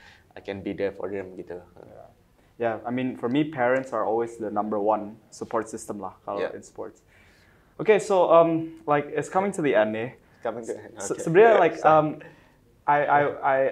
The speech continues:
Speaker 2: I have one question nih, ke-,
Speaker 1: Yeah.
Speaker 2: karena I wanna formally ask you in here.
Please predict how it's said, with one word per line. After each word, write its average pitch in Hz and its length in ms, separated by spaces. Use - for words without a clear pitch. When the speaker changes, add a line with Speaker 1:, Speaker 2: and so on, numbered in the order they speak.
Speaker 2:
I 135 60
have 151 180
one 151 300
question 113 420
nih, 110 240
ke-, 107 240
Speaker 1:
Yeah. 104 80
Speaker 2:
karena 110 240
I 117 100
wanna 135 400
formally 135 380
ask 127 260
you 117 240
in 117 240
here. 110 320